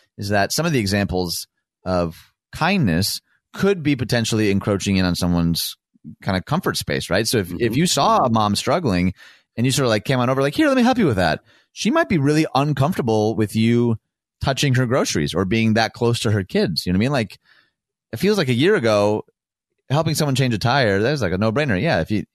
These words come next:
Speaker 1: like, pull over, like, help, help somebody out. But there's also all these other factors. You hear these horror stories where somebody, like, pulled over to help and then that person, you know, was attacked. Or, you know, there's, so I,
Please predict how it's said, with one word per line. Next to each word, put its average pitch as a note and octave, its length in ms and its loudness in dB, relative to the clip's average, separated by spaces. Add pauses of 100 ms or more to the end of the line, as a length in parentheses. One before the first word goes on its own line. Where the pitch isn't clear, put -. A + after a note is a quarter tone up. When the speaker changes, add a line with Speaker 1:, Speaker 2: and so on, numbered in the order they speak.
(320)
Speaker 1:
like, A2 240 -6
pull F3 160 0
over, G#2 200 0
like, F2 160 0
help, A2 240 -4
help A#2 140 0
somebody A#2+ 260 0
out. B2 160 -2 (360)
But A2+ 140 -4
there's D#3 180 0
also C3+ 600 0 (420)
all B2+ 220 0
these C#3+ 120 0
other A#3 160 2
factors. F2+ 400 -2
You G2+ 80 -2
hear B2 100 2
these D3 140 2
horror D#3+ 360 2
stories F#2 400 -2
where G2 120 -4
somebody, G#2 260 0
like, G2+ 160 -2
pulled A#2+ 180 -2
over A#2 160 0
to G#2 80 2
help C#3 300 0
and G#2+ 120 0
then G2+ 340 2 (380)
that A2 200 -4
person, A#2+ 560 0
you D3 100 -2
know, G2+ 120 2
was G2+ 140 0
attacked. A#3 540 -4
Or, E2+ 160 -4
you C3+ 100 -2
know, C3 60 0
there's, C#3+ 320 -2 (380)
so F#3+ 100 -4
I, F#3+ 80 -2